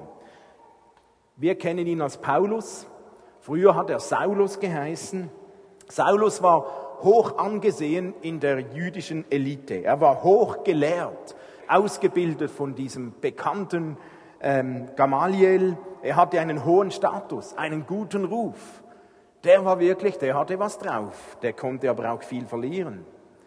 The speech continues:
Saulus war der Vorzeigepharisäer damals. Er kannte das Gesetz besser als alle anderen. Der war gelehrt im Judentum. Und Paulus war radikal.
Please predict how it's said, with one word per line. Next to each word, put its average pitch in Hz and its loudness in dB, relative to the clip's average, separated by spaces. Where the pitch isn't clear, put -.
Saulus 214 2
war 175 4
der 208 2
Vorzeigepharisäer 175 0
damals. 104 -8
Er 160 4
kannte 202 0
das 196 0
Gesetz 196 -2
besser 196 -2
als 190 0
alle 143 0
anderen. 135 -6
Der 185 0
war 175 0
gelehrt 156 2
im 147 -4
Judentum. 123 -8
Und 175 -4
Paulus 220 4
war 175 -2
radikal. 160 -6